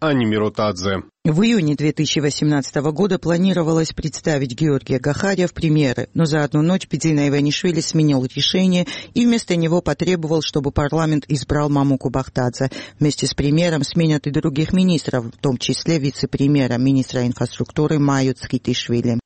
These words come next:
Speaker 1: Наряду с премьером в отставку может уйти и министр обороны Леван Изория. На этом посту его, возможно, сменит кадр Георгия Гахария,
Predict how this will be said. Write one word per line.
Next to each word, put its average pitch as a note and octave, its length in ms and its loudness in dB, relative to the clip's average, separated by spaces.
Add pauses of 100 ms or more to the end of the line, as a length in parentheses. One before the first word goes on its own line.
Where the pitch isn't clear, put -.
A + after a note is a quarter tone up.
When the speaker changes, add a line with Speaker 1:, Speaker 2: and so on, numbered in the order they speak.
(120)
Speaker 1:
Наряду D3+ 320 2
с G3+ 80 -2
премьером F3+ 580 0
в A#2 40 0
отставку - 460 -2
может C#3 300 0
уйти C#3+ 280 0
и D#3+ 60 4
министр C#3+ 480 2
обороны B2 400 0
Леван A2+ 360 0
Изория. C3 520 0
На F2 160 -6
этом G#2+ 260 -2
посту D#3 380 0
его, C#3+ 340 0
возможно, C#3 560 0
сменит D3 420 0
кадр B2 300 -2
Георгия G#2 520 -2
Гахария, B2 580 -2